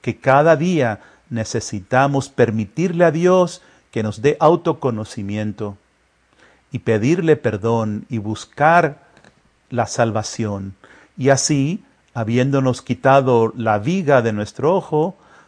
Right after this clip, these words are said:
podremos ayudar al hermano con sus pecados, con sus faltas, y con amor atraerlo también al reino.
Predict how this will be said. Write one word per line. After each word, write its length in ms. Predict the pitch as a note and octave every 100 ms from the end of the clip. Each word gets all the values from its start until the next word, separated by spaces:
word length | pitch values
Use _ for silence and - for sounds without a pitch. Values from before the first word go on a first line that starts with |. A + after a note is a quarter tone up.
| _
podremos 520 | - A2 A2+ A#2 A#2+ A#2+
ayudar 380 | G#2 G2+ G#2+
al 140 | G#2+ G#2
hermano 640 | G2+ G#2 A#2 A#2 A2 G#2 _ _ _ _
con 540 | A#2 A#2 A2+ A2+ A2+
sus 380 | A2 - A2+ A2
pecados, 680 | - A2 - A#2 A#2 A2 G#2+
con 180 | B2 A2+
sus 220 | - A2+
faltas, 640 | - A2+ A2+ A2 G#2 - - _ _
y 100 | A#2+
con 220 | - B2+
amor 560 | C3 C3 C#3 C3 B2 C3 _
atraerlo 1160 | C3+ C#3+ C#3+ C3+ A#2+ B2+ C#3+ B2 G#2 G2 A2+ E3+ - _ _
también 680 | - G#2+ G#2 G#2 G#2 G#2 G#2 - _ _ -
al 160 | G#2+
reino. 520 | G#2 G#2 G2 G2 G2+